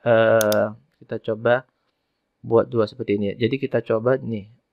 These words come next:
eh, di sini saya akan buat sebuah variab-, eh, variable mapping ya. Eh, misalnya result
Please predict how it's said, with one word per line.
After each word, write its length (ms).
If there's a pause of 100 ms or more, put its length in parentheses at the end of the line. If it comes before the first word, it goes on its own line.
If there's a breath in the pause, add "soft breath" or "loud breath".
eh, 240
di 80
sini 160
saya 240
akan 240
buat 380 (1600)
sebuah 960
variab-, 640
eh, 380 (100)
variable 560
mapping 560
ya. 160 (720)
Eh, 400
misalnya 480
result 640